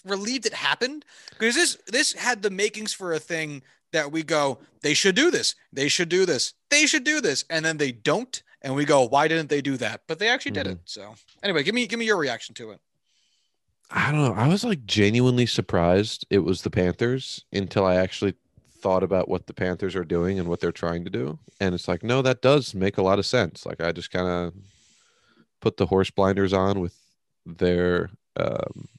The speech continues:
Speaker 2: the rumors around them trying to move up for a Q B, them being interested in Darnold, and I don't know. So it took me off guard, but I have to say, I, I like that it was for this value.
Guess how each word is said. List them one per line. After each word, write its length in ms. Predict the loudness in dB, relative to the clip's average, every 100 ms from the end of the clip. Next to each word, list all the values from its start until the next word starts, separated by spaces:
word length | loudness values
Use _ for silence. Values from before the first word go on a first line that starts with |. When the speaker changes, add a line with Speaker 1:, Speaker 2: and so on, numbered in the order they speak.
| _
Speaker 2:
the 160 | -2 2
rumors 380 | 4 4 0 0
around 220 | 0 0
them 240 | -2 -2
trying 220 | -4 -4 -2
to 40 |
move 220 | -2 0
up 140 | 0 0
for 180 | -2
a 60 | -2
Q 260 | -2 -4 -2
B, 380 | -2 0 -2
them 260 | -4 -6 -6
being 440 | -6 -6 -8 -12 -14
interested 460 | -14 -2 -2 -2 -8
in 80 | -2
Darnold, 380 | -2 -2 -4
and 140 | -4 -8 _ _ -20 _
I 60 | -2
don't 80 | 2
know. 80 | 4
So 140 | 2
it 80 | 2
took 180 | 0 0
me 80 |
off 160 | -2 0
guard, 300 | 0 0 0
but 180 | -2 -2 _ _ _
I 80 | -2
have 140 | -2
to 80 | -4
say, 260 | -2 -2 0
I, 400 | -2 -2 -2 -4 -8 _ _ _ _ _ _ _
I 120 | -2
like 380 | -2 2 2 2
that 160 | 2 2
it 80 |
was 140 | 0 -2
for 140 | 0
this 140 | 0 2
value. 420 | -2 -2 -6